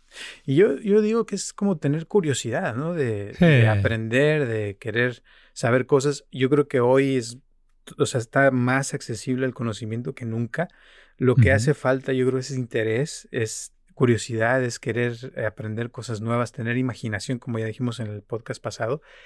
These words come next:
Speaker 2: Sí.
Speaker 1: y ponernos a, a buscar, a indagar, a, a hacer cosas diferentes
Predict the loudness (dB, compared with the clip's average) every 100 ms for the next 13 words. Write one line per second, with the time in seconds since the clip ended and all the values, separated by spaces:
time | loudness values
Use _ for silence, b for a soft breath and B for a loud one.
0 | B -4 4 6 4 2 2 2 2 0
1 | 0 -2 -6 B B B B -4 -4 -6
2 | -4 -2 -2 -2 -2 -2 -4 -8 -10 -4
3 | -2 0 0 0 -2 -4 -6 -6 -8 -8
4 | -8 -6 -8 -6 -6 -4 -2 -4 -4